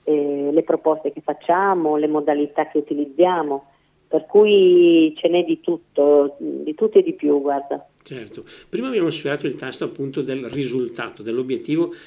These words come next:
Speaker 2: che è il punto di riferimento della vostra attività. E
Speaker 1: Sì.
Speaker 2: è possibile vedere questi risultati? Cioè vedete voi i frutti del vostro impegno o sinceramente, magari con la scusa anche che magari alcuni ragazzi si fermano lì solo pochi mesi,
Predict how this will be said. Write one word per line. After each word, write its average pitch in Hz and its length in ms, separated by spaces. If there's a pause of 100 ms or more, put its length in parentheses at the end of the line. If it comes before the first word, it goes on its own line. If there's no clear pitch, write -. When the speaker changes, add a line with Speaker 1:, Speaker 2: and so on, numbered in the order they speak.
(140)
Speaker 2:
che 139 280
è 139 40
il 120 220
punto 151 320
di 120 140
riferimento 123 640
della 117 160
vostra 110 340
attività. 107 540 (560)
E 139 600
Speaker 1:
Sì. 170 60
Speaker 2:
è 156 40
possibile 151 640
vedere 120 440
questi 131 340
risultati? 123 880 (160)
Cioè 135 160
vedete 135 380
voi 143 400
i 135 60
frutti - 580
del 113 160
vostro 143 260
impegno 170 400
o 151 280
sinceramente, 131 760 (280)
magari 143 260
con 143 140
la 113 60
scusa 143 240
anche 127 200
che 123 100
magari 113 420
alcuni 117 360
ragazzi 117 340
si 113 80
fermano 120 360
lì 120 140
solo 131 540
pochi 120 320
mesi, 123 500